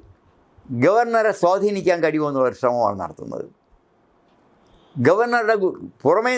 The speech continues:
നിന്നുകൊണ്ട് ഗവർണർക്കെതിരായിട്ട് സംസാരിക്കുക, പുറമേ നിന്ന് ഒരു കാര്യം പറയുകയും മറുഭാഗത്ത് പ്രവർത്ത-, പ്ര-, പ്രവൃത്തിയിൽ മറ്റൊന്ന് കാണിക്കുക എന്ന് പറയുന്നത് സി പി എമ്മിൻ്റെ ഒരു ശൈലിയാണ്. ആരെങ്കിലും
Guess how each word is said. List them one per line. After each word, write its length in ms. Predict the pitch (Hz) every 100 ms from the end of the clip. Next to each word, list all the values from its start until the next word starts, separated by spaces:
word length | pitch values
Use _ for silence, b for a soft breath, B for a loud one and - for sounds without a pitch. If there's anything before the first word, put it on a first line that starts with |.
| 233
നിന്നുകൊണ്ട് 440 | 214 196 190 196 196 - _ _ _ _ _ _ 117
ഗവർണർക്കെതിരായിട്ട് 720 | 160 208 208 165 175 165 143 135
സംസാരിക്കുക, 500 | 123 117 98 87 87 - - _ _ _ _ _ _ _ _ _ _ _ _ _ -
പുറമേ 280 | 180 226 254 233
നിന്ന് 140 | 208 196
ഒരു 80 | 185 185
കാര്യം 240 | 180 202 185
പറയുകയും 380 | 175 175 185 175
മറുഭാഗത്ത് 480 | 170 190 190 180 170 151
പ്രവർത്ത-, 400 | 170 196 202 185 165
പ്ര-, 160 | 160 156
പ്രവൃത്തിയിൽ 420 | 165 202 - 190 165
മറ്റൊന്ന് 280 | 156 175 170 156
കാണിക്കുക 280 | 156 156 156
എന്ന് 120 | 147
പറയുന്നത് 200 | 147 147 -
സി 80 | 170
പി 80 | 165
എമ്മിൻ്റെ 200 | 156 139 135
ഒരു 80 | 127
ശൈലിയാണ്. 480 | 117 117 101 82 - - _ _ _ _ _ _ _ _ _ - _ _ _ _ _ _ _ -
ആരെങ്കിലും 440 | 214 233 220 220